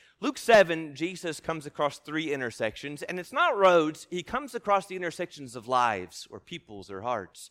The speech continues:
I want you just to read with me for a while. I want us to spend some time, let's let the Word of God get into our hearts,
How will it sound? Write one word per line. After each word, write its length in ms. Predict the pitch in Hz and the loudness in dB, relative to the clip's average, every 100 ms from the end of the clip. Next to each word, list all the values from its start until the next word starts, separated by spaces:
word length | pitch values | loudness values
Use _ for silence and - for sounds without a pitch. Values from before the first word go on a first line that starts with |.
| _ - - _ - | _ -20 -20 _ -10
I 20 | |
want 140 | 302 | -10
you 60 | 285 | -6
just 160 | 294 | -6
to 100 | 226 | -2
read 240 | 208 208 196 | 2 2 2
with 180 | 160 - | -4 -6
me 120 | 139 | -10
for 180 | - 127 | -4 -2
a 80 | |
while. 320 | 117 101 90 95 | 2 2 2 -2
I 100 | 156 | -4
want 180 | 202 226 | -2 -4
us 100 | - | -6
to 60 | |
spend 260 | 147 226 240 | -8 -8 -4
some 160 | 208 | -6
time, 300 | 165 185 202 | 2 4 4
let's 140 | 180 156 | 2 -6
let 100 | 151 | -8
the 60 | |
Word 180 | 156 196 | -4 -2
of 120 | 196 | 0
God 280 | 156 180 185 | 4 4 4
get 100 | 160 | 0
into 240 | 170 - 147 | -6 -2 0
our 140 | 143 | 2
hearts, 340 | 185 262 240 | 4 4 2